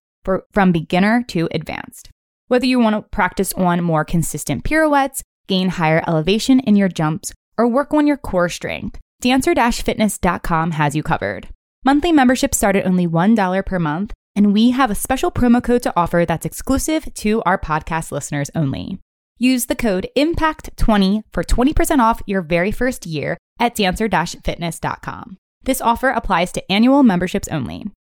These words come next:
Be sure to follow them on Instagram for some great training tips and tricks, and start cross-training your dancers today at dancer fitness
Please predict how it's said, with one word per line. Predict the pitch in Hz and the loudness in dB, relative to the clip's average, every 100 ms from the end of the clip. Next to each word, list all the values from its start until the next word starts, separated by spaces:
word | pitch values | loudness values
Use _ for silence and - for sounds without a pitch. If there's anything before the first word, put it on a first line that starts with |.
| _ - | _ -2
Be | 240 | -2
sure | 277 277 | 0 0
to | |
follow | 269 247 254 | 2 2 4
them | 262 | 4
on | 262 | 2
Instagram | 220 - 277 294 | 0 -2 0 0
for | 294 220 | 0 -4
some | 185 | -4
great | 175 220 247 | -2 -2 -2
training | - 247 262 254 | 0 4 4 4
tips | 269 - | 0 -2
and | 170 160 | -4 -2
tricks, | 302 - - _ _ 208 | -2 -4 -12 _ _ -4
and | 202 | 0
start | 208 190 | 0 0
cross-training | - 208 254 - 262 269 247 | 0 0 0 0 2 4 2
your | 175 | 2
dancers | 170 170 190 | -2 -2 -2
today | - 190 143 - - | 0 0 0 -4 -4
at | 170 | -2
dancer | 214 190 190 220 | 0 0 2 0
fitness | 226 185 180 - 214 180 165 | 2 2 2 0 0 0 0